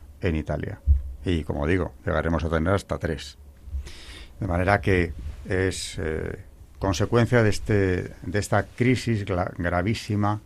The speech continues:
de, del siglo catorce. De todas las maneras, como siempre, y cuando surgen estos problemas, eh, tan desconcertantes en el seno de la Iglesia, hay que pensar que si no fuera porque la dirige quien la dirige,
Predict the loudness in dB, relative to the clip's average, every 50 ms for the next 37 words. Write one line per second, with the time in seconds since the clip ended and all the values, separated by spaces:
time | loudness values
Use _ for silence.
0 | -14 -20 -20 -20 -20 -20 -20 -20 -20 -16 -12 -10 -8 -4 -2 -2 0 -2 -2 -4
1 | -6 -8 -10 -12 -14 -16 -20 -20 -20 -8 -4 -4 -4 -2 -2 -4 -4 -4 -4 -6
2 | -6 -8 -8 -8 -10 -10 -14 -20 -20 -20 -20 -20 -20 -20 -20 -20 -20 -20 -20 -20
3 | -20 -20 -20 -20 -20 -20 -20 -10 -6 -2 2 6 8 8 10 10 8 8 6 4
4 | 6 6 6 4 4 2 0 0 0 2 2 2 4 4 6 6 6 6 6 4
5 | 4 2 0 0 0 0 0 0 -2 -4 -4 -2 0 0 2 2 0 -2 -4 -6
6 | -4 -2 0 2 2 4 4 4 2 2 -2 -6 -16 -20 -20 -20 -20 -20 -20 -16
7 | -10 -6 -4 -2 0 0 2 2 2 0 0 0 0 0 2 2 0 2 4 4
8 | 6 6 4 2 0 0 0 0 0 0 0 0 0 2 2 2 2 2 2 2
9 | 2 0 0 0 -2 -2 -2 -2 -6 -10 -20 -20 -20 -20 -20 -20 -20 -20 -10 -2
10 | 0 2 2 2 2 0 2 4 2 2 4 2 2 2 2 0 -2 -4 -2 -2
11 | -2 -2 -2 0 0 2 2 2 0 -2 -4 -4 -6 -6 -6 -4 -4 -4 -8 -10
12 | -14 -20 -20 -20 -20 -20 -14 -8 -4 -2 -2 -2 -2 -2 -2 -2 -2 -2 0 0
13 | 0 2 2 2 2 2 2 0 -2 -4 -4 -4 -4 -6